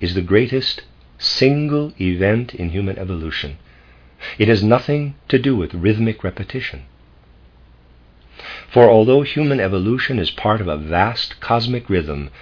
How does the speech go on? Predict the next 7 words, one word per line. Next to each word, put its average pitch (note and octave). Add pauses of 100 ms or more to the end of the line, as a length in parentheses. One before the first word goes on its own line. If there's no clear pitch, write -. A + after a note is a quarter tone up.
(400)
it F#2
is A2
nevertheless G2+
only A#2
one F#2+
element, C#2+ (720)
albeit G2+